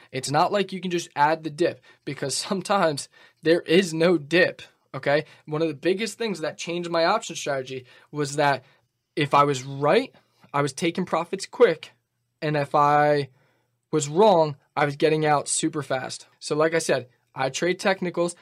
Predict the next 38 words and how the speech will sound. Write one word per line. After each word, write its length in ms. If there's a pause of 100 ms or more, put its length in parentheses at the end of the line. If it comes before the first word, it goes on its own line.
so 200
I'll 80
catch 300
on 120
the 80
V 220
wap 280
bounce, 320 (260)
and 120
then 120
boom, 240
I'm 100
looking 200
for 100
a 60
quick 220
move. 220 (220)
One 120
of 60
the 80
biggest 440
reasons 200
that 120
people 220
don't 360
make 200
money 260
with 120
options 260
is 60
that 100
they're 100
looking 260
for 100
the 120
thousand 320
percent 280
move. 240